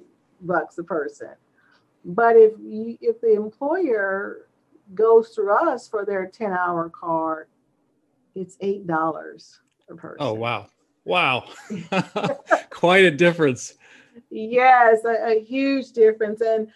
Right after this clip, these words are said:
Speaker 1: our, um, our, um, my, my consultants who are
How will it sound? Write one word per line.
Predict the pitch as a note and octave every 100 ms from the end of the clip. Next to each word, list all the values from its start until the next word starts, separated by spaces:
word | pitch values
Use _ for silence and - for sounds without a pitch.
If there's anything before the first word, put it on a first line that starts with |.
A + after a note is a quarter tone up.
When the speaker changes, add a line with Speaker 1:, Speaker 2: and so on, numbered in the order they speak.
| _ _ -
Speaker 1:
our, | A#3 B3+ B3 - B3
um, | A3 A3 _
our, | A3+ B3+ C#4+ D4
um, | A3+ G#3+ G#3 F#3 F3+ F#3 G3+
my, | A3 A#3+ C4 G#3+
my | G#3+ A3+ B3+
consultants | B3+ A#3+ - A3 B3 B3 A3+ A3 -
who | A3+ A3
are | G3+ G3+ G3 G3